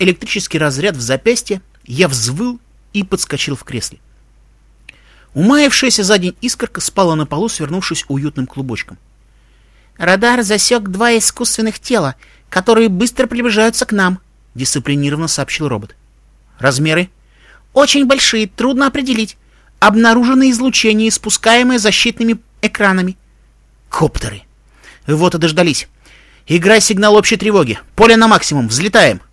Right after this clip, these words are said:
Искорка, проснись. Проснись, кому говорю!" Разбуженная поняшка очумело вертела головой. Я одним движением нахлобучил ей на загривок виртуальный шлем. Снаружи донеслось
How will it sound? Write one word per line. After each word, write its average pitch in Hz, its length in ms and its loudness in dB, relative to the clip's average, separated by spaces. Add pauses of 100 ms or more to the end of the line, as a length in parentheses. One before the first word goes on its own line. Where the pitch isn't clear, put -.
Искорка, 160 380 -2
проснись. - 460 -2 (140)
Проснись, 262 340 4
кому 208 180 2
говорю!" 160 320 2 (720)
Разбуженная 185 640 -2
поняшка 185 560 -2
очумело 180 420 -2
вертела 160 380 -2
головой. 151 460 -4 (380)
Я 175 260 2
одним 190 220 0
движением 170 440 -2
нахлобучил 160 560 -4
ей 160 180 -2
на 151 240 0
загривок 143 480 -2
виртуальный 147 400 -6
шлем. 104 300 -6 (600)
Снаружи 214 500 0
донеслось 202 600 0